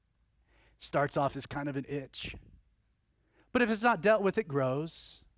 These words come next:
and it metastasizes. And what does it really do when it's all said and done? It desensitizes you, doesn't it? It makes you numb.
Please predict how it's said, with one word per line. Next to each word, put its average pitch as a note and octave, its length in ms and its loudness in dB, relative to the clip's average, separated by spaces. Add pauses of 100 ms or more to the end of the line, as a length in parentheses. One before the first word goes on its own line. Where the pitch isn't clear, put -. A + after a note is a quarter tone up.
(720)
and D3 120 -2
it - 60 -8
metastasizes. A2+ 1200 -8 (340)
And C4 200 4
what C#4+ 140 8
does D#4+ 140 4
it D#4 140 4
really B3 320 2
do C#3+ 600 0 (200)
when F#3 100 0
it's G#3 120 0
all F#3 200 2
said D3+ 280 -2
and D#3 100 -6
done? B2+ 400 0 (1500)
It G3 140 0
desensitizes A#2 920 -4
you, F2 120 -20
doesn't F2+ 320 -18
it? - 220 -20 (1400)
It A3+ 140 2
makes G#3+ 300 0
you G3 100 2
numb. B2+ 400 0